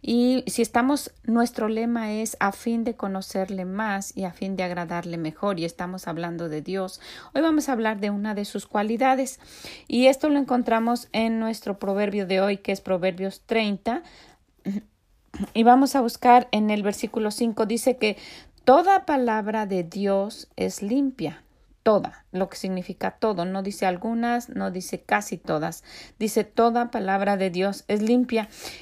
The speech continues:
Y sería bueno, eh, el día de hoy analizar cómo está la nuestra, cómo está nuestra boca en cuanto a las palabras que salen. Y no nada más eso, si estamos viendo las cualidades de Dios, nos está indicando que Él es limpio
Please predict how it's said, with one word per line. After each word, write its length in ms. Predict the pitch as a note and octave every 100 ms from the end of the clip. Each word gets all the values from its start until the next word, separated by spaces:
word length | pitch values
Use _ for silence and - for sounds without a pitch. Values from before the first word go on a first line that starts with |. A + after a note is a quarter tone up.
| -
Y 100 | A3+
sería 320 | G#3+ A3+ A#3+
bueno, 420 | A#3 B3+ A#3+ B3 B3 A3
eh, 180 | G#3+ -
el 140 | G3+
día 200 | G3 G#3+
de 160 | G#3 G3+
hoy 220 | G3 G3+
analizar 800 | F#3+ F#3 F3+ F3+ - F#3+ F#3 F#3+ - - - _ _
cómo 380 | A3 A3+ A#3 A#3
está 320 | A#3 - F3+
la 160 | F3+
nuestra, 500 | F3+ F3 D#3+ - D#3
cómo 220 | D#3 G3 G3
está 240 | G3 F3+
nuestra 320 | F3+ F#3+ -
boca 440 | E3+ G3+ G3+ A3 F#3+
en 160 | F#3 E3+
cuanto 300 | F3 F3 F3
a 40 |
las 160 | E3+ F3
palabras 520 | E3+ E3+ E3+ F#3 -
que 80 | F3+
salen. 460 | - F#3 F#3+ F#3+
Y 100 | -
no 160 | A#3+ C4+
nada 260 | D4 C#4+ A3+
más 280 | G3+ G3
eso, 200 | F3+ -
si 140 | F#3+ G#3+
estamos 400 | G3+ B3 C#4 B3+
viendo 260 | A3+ G#3+
las 220 | G#3 G#3 -
cualidades 560 | F#3 F3+ F#3 F#3 F#3+
de 80 | G3
Dios, 360 | F#3 F#3+ F#3 - - - - - -
nos 160 | A3 A#3+
está 160 | A3+
indicando 540 | A#3+ A#3+ A#3+ G#3+ G#3 G#3+
que 80 |
Él 100 | G3+
es 140 | G3 -
limpio 520 | A#3 D4+ - D#3 C#3